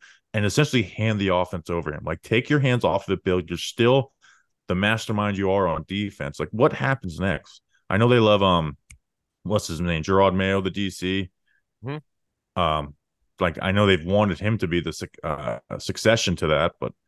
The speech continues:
Speaker 1: I don't, uh, that's my, how does this end with Bill Belichick, who deserves all the respect and kinda, if anyone deserves to have some bad years, it's him, but it's really, really bad right now.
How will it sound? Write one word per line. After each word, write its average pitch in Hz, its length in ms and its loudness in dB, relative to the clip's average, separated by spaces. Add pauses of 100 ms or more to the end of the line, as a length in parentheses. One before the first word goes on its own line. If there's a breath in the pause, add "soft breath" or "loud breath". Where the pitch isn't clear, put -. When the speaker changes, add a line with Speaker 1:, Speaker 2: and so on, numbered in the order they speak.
(340 soft breath)
Speaker 1:
I 143 120 2
don't, 175 140 4 (180)
uh, - 160 -2
that's 147 240 -2
my, 127 100 -4 (220)
how 202 180 4
does 196 160 6
this 175 180 6
end 147 220 4
with 101 140 0
Bill 98 120 6
Belichick, 78 520 0
who 107 80 -4
deserves 104 680 0 (180)
all 113 260 6
the 95 240 -2 (120)
respect 107 560 -2
and 87 140 -6
kinda, 101 320 -2 (480)
if - 100 -14
anyone 127 260 4
deserves 104 380 2
to 90 80 -6
have 107 200 -6
some 92 140 -4
bad 95 240 0
years, 98 240 -2
it's 78 140 -14
him, 90 260 -6
but - 180 -2 (220)
it's - 160 -10
really, 90 500 4 (120)
really 87 360 2
bad 82 300 0
right 57 160 -6
now. 50 220 -12